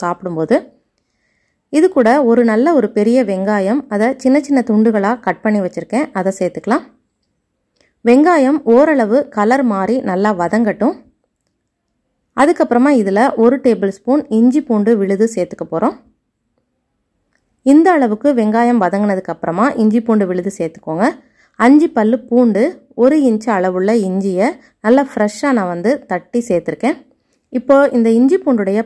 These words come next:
பச்சை வாசனை போகணும். வெங்காயம் லேசா கோல்டன் கலருக்கு மாறணும். அந்த அளவுக்கு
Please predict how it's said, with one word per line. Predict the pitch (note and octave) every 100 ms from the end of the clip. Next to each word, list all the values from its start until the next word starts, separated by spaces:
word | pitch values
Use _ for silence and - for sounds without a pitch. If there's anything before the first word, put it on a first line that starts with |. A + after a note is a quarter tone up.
| A3
பச்சை | - - C4
வாசனை | G#3+ - A3 A#3
போகணும். | F#3+ G3 E3+ F#3+ G#4 - _ _ _ A3+
வெங்காயம் | A#3+ C#4+ E4+ C4+ C4+ -
லேசா | G#3 A#3+ C4 A3 B3+ -
கோல்டன் | G#3 A#3 B3+ A#3+
கலருக்கு | F#3+ F#3 F#3 A3+
மாறணும். | E3 F3 F3 G#3 - - _ G3+
அந்த | A#3 C#4
அளவுக்கு | B3+ F#3+ -